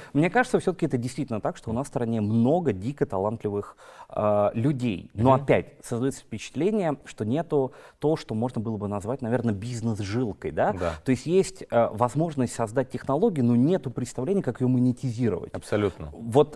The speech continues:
Speaker 1: э, вот
Speaker 2: Абсолютно.
Speaker 1: вопрос, есть ли какой-то механизм, э, вот в своем осмотре
Speaker 2: Да.
Speaker 1: на триста шестьдесят
Speaker 2: Да.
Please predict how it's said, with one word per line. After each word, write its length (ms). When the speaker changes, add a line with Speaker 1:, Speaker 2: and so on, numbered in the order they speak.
Speaker 1:
э, 40
вот 720
Speaker 2:
Абсолютно. 140
Speaker 1:
вопрос, 580
есть 580
ли 60
какой-то 360
механизм, 720
э, 300
вот 220
в 80
своем 280
осмотре 360
Speaker 2:
Да. 100
Speaker 1:
на 60
триста 320
шестьдесят 500
Speaker 2:
Да. 160